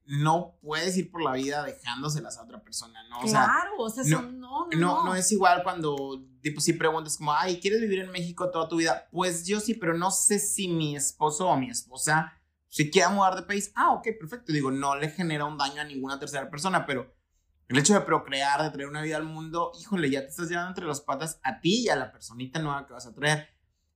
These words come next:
Speaker 1: En este caso de la, de la amiga de mi abuela que te decía que tuvo dieciséis hijos, y porque
Speaker 2: Ujú.
Speaker 1: gracias a Dios se quedó viuda,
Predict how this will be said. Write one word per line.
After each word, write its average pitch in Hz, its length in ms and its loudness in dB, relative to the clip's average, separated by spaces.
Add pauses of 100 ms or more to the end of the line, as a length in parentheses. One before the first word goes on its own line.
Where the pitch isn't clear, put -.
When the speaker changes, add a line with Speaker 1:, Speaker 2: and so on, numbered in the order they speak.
(120)
Speaker 1:
En 180 160 6
este 190 240 0
caso 214 300 2
de 208 80 -4
la, 170 220 4
de 156 120 -2
la 151 140 0
amiga 156 300 -6
de 185 40 -2
mi 185 60 -2
abuela 151 240 0
que 175 80 -10
te 147 120 -6
decía 139 280 -2
que 156 80 -6
tuvo 147 280 -4
dieciséis 151 600 2
hijos, 151 540 4
y 120 80 -16
porque - 320 -10
Speaker 2:
Ujú. 107 60 -10
Speaker 1:
gracias 185 280 4
a 185 60 2
Dios 151 180 2
se 160 80 -8
quedó 143 220 -10
viuda, 143 440 -2